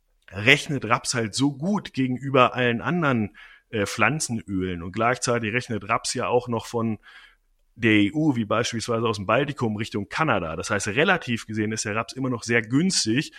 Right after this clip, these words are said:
was dann eigentlich dazu führen sollte, dass dann, dass nicht das Gleiche dann noch am Februartermin passiert und dass insgesamt dann eigentlich auch wieder diese Hoffnung dadurch auch wieder ein bisschen Ausdruck verliehen wird, dass diese Preise auch wieder hochgehen können.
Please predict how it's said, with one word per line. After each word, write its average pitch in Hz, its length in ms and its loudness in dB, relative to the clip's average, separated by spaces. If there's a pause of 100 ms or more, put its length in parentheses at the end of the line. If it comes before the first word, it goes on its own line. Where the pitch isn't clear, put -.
(240)
was 110 160 -4
dann 131 160 4
eigentlich 135 240 -2
dazu 123 280 -6
führen 165 460 2
sollte, 131 320 2
dass 117 220 0
dann, 110 300 -2 (260)
dass 107 200 -2
nicht 143 380 0
das 139 160 0
Gleiche 123 320 2
dann 110 120 -4
noch 110 120 -4
am 101 160 -6
Februartermin 104 880 0 (220)
passiert 139 600 0
und 117 120 -6
dass 107 140 -2
insgesamt 123 760 0
dann 113 100 0
eigentlich 113 280 -2
auch 104 140 -2
wieder 110 260 -2 (300)
diese 104 280 0
Hoffnung 127 540 2
dadurch 110 400 0
auch - 280 -4
wieder 107 180 -4
ein 98 100 -2
bisschen 104 240 -6
Ausdruck 101 340 -2
verliehen 98 400 -4
wird, 101 240 0 (240)
dass 92 120 -8
diese 98 160 -8
Preise 101 280 0
auch 95 120 -4
wieder 98 140 -4
hochgehen - 360 -10
können. - 180 -20